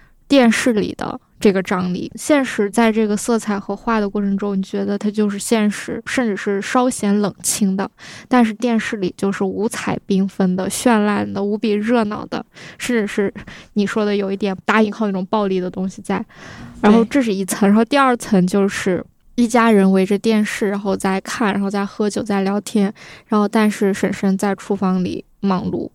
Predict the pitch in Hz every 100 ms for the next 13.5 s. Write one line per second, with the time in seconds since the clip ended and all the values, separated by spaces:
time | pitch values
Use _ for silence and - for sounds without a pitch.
0 | _ 208 202 190 196 196 214 226 - 208
1 | 190 190 190 - 190 202 202 202 190 -
2 | 202 190 - 208 190 - - 202 - -
3 | - - 185 208 165 135 127 143 135 135
4 | 117 120 - 131 143 - - 233 196 240
5 | 262 320 262 185 196 196 196 180 - 220
6 | 226 233 220 202 226 320 285 311 277 294
7 | 254 196 233 190 214 226 233 262 240 233
8 | 226 - - - - 202 180 - 233 233
9 | - 185 226 - - - - 196 175 180
10 | - - 196 196 254 254 - 247 247 220
11 | 190 185 185 - 202 196 - - - _
12 | - 208 226 208 190 - 262 208 208 196
13 | - 196 - 226 220